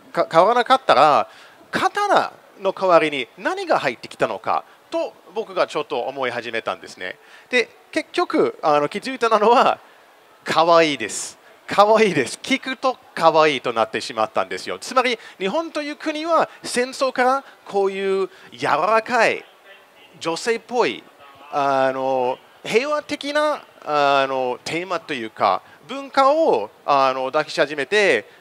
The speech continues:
あの、とても日本の、今、現代の日本の文化の特徴の、最大の特徴とも言えると思われます。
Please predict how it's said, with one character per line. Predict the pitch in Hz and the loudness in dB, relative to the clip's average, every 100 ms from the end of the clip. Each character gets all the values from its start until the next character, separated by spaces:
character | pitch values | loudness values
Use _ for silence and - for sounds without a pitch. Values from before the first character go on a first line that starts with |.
| - | -8
あ | 131 120 | -2 -2
の、 | 117 | -4
と | 151 | -8
て | 147 | -6
も | 185 127 101 - | -4 -4 -6 -10
日 | 135 | -10
本 | 156 185 | -8 -8
の、 | 175 170 165 | -4 -4 -4
今、 | 208 247 107 117 | -4 -2 -2 -2
現 | 156 208 | -2 0
代 | 240 226 | -2 -2
の | 233 | -4
日 | 226 | -8
本 | 247 254 | -8 -8
の | 285 262 | -6 -6
文 | 143 139 | -6 -6
化 | 131 117 | -2 -2
の | 180 156 - - - | -2 -6 -8 -16 -20
特 | - 170 - | -10 -10 -8
徴 | - 160 | -6 -6
の、 | 151 220 160 | -4 -4 -4
最 | - 285 | -4 -4
大 | 294 175 | -2 -4
の | 123 | -6
特 | 160 - | -12 -14
徴 | - 147 | -10 -10
と | 254 | -8
も | 277 285 | -6 -8
言 | 196 | -4
え | 165 | -2
る | 131 | -4
と | 147 | -8
思 | 156 135 123 | -12 -12 -8
わ | 113 | -6
れ | 107 | -6
ま | 98 | -8
す。 | 92 - | -12 -16